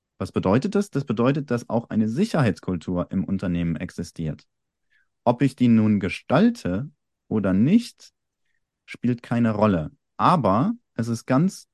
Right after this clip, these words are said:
besonders wichtig, natürlich diese Kultur zu gestalten. Das lässt sich ganz einfach erklären. Nehmen wir an, ich führe im Unternehmen einen neuen, ja, File-Transfer-Service an, um eben es zu verhindern, dass Leute,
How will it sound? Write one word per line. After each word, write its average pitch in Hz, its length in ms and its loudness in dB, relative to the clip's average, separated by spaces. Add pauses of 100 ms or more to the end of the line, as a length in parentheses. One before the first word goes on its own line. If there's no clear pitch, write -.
(120)
besonders 110 720 2
wichtig, 117 360 -4
natürlich 104 400 -2
diese 120 240 0
Kultur 107 380 -2
zu - 160 -8
gestalten. 117 640 0 (840)
Das 104 280 -4
lässt 117 220 -2
sich 117 140 -6
ganz 117 200 2
einfach 110 400 -2
erklären. - 640 -4 (640)
Nehmen 127 320 4
wir 107 200 0
an, 196 420 0
ich - 220 -4
führe 135 260 0
im 117 140 4
Unternehmen 113 680 2
einen 95 280 0
neuen, 107 480 2 (460)
ja, 87 200 -2
File-Transfer-Service 110 1160 -2
an, 101 360 0 (520)
um 101 320 2
eben 98 420 -2
es - 180 -8
zu - 80 -14
verhindern, 101 540 2
dass 92 240 -2
Leute, 95 600 -2